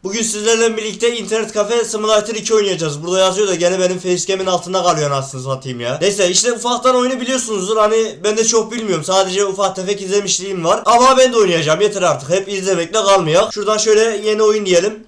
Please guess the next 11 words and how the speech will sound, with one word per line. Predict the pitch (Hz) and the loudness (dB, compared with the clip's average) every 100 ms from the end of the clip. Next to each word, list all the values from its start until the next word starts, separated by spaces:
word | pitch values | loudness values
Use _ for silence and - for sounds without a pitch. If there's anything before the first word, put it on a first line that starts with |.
| - | -4
Ama | 202 262 277 | 2 2 2
dur, | 247 208 180 | 0 -2 -2
videoya | 196 226 | 0 0
geçmeden | 240 226 226 226 | 0 0 2 2
önce | 240 | 4
kanala | 233 226 226 | 2 2 4
abone | 220 220 220 | 4 4 4
olmayı, | 226 233 233 202 | 2 2 2 2
videoya | 202 220 214 | 2 4 6
like | 214 220 | 4 2
atmayı, | 226 233 240 220 | -2 0 4 4